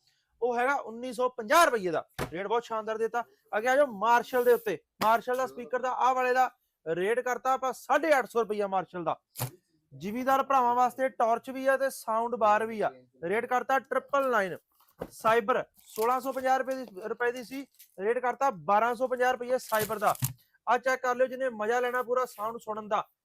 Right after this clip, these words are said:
ਸਾਢੇ ਛੇ ਸੌ ਰੁਪਏ ਦੇ ਵਿੱਚ। ਆ ਗੱਬੇ ਬਟਨ ਦੇ ਦੂੰਗਾ,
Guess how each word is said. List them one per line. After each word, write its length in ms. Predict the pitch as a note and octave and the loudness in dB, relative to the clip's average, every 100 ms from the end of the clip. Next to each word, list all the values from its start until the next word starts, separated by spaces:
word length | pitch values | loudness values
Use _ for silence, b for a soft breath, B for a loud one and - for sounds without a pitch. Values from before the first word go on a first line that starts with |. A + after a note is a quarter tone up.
| _ - | _ -2
ਸਾਢੇ 300 | C#4 D#4+ D#4 | 2 2 2
ਛੇ 180 | B3+ B3 | 0 0
ਸੌ 120 | B3 | 0
ਰੁਪਏ 180 | A#3+ A#3+ | 0 2
ਦੇ 140 | A#3 | 2
ਵਿੱਚ। 220 | F#3+ F3 - _ _ _ _ - | 2 -4 -8 _ _ _ _ -2
ਆ 100 | A3 | -2
ਗੱਬੇ 300 | A3+ A3 C4 | 0 0 0
ਬਟਨ 280 | A#3 B3 B3 | 2 -2 0
ਦੇ 120 | B3+ | 0
ਦੂੰਗਾ, 360 | C4 C4+ C#4 | 2 0 0